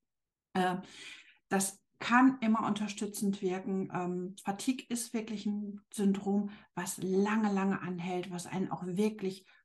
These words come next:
schaffen kann, sowohl körperlich als auch psychisch. Ein weiterer wichtiger Punkt ist einfach die Veränderung der Sexualität. Und das ist meiner Meinung nach immer noch so ein Punkt, der totgeschwiegen wird,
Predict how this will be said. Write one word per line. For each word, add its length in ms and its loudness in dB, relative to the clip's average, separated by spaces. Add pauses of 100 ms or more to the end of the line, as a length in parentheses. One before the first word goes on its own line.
schaffen 560 0
kann, 400 -2 (300)
sowohl 400 0
körperlich 640 2
als 180 -2
auch 160 -12
psychisch. 580 -8 (380)
Ein 100 0
weiterer 540 6
wichtiger 420 -2
Punkt 460 -2
ist 260 -10
einfach 300 -2
die 120 -12
Veränderung 540 4
der 140 0
Sexualität. 840 2
Und 120 2
das 160 0
ist 160 0
meiner 240 6
Meinung 300 6
nach 220 2
immer 140 4
noch 160 2
so 140 -2
ein 40 0
Punkt, 300 -2 (320)
der 140 0
totgeschwiegen 880 -2
wird, 240 -4